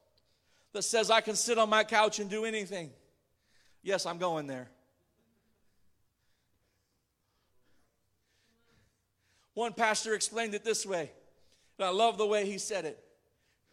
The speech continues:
He said, "You can go out and you can buy the nicest television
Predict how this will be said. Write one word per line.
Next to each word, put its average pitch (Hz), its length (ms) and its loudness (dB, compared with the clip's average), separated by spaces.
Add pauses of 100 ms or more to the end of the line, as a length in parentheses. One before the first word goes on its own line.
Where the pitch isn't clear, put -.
(720)
He 214 100 -10
said, 208 260 -4
"You 247 120 -4
can 214 160 -10
go 233 180 0
out 247 340 -2 (800)
and 170 140 -12
you 233 80 -8
can 208 160 -10
buy 220 220 2
the 208 100 -4
nicest 220 540 0
television 233 640 -2